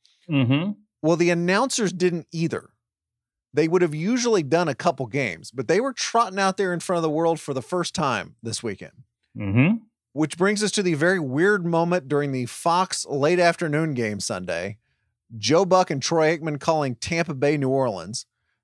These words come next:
Speaker 2: Tom Brady in a Bucs uniform for the first time. And Fox was doing a boost shot of Joe and Troy.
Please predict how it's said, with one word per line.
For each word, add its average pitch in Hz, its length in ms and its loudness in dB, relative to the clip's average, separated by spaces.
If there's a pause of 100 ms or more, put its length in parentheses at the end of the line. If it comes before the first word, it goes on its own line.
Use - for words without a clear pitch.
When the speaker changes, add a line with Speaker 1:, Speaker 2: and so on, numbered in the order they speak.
Speaker 2:
Tom 156 280 2
Brady 147 280 4
in 147 80 0
a 127 60 2
Bucs 131 280 0
uniform 135 360 -4
for 131 100 -10
the 117 60 -6
first 135 260 -6
time. 95 380 -8 (720)
And 131 160 -2
Fox 196 540 0
was 156 100 -2
doing 156 260 -2
a 127 120 -2
boost 113 440 -2
shot 175 440 0
of 113 260 -6
Joe 143 320 2
and 160 100 -4
Troy. 117 540 -2